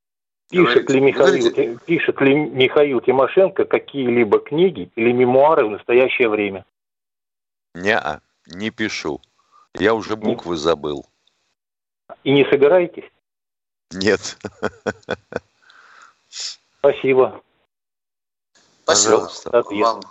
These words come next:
Speaker 2: за, за вопросы. Я напоминаю всем, кто...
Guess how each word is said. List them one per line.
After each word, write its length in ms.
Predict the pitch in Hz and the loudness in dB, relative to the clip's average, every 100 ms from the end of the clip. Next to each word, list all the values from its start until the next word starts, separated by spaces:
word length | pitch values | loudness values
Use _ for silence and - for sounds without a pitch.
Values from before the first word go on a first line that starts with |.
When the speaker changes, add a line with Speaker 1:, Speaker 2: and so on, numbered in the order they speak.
| - | -16
Speaker 2:
за, 420 | 92 107 98 90 - - | -10 -6 -6 -8 -20 -20
за 260 | - - 101 | -6 -4 -2
вопросы. 680 | 87 90 - 147 151 156 151 - - - - - | -2 -4 -2 0 0 -2 -10 -18 -20 -20 -18 -8
Я 340 | 113 151 151 127 | -2 -2 -2 -6
напоминаю 640 | 135 123 127 120 120 113 | -6 -6 -8 -2 -2 -2
всем, 220 | - 107 | -6 -8
кто... 220 | - 101 | -8 -10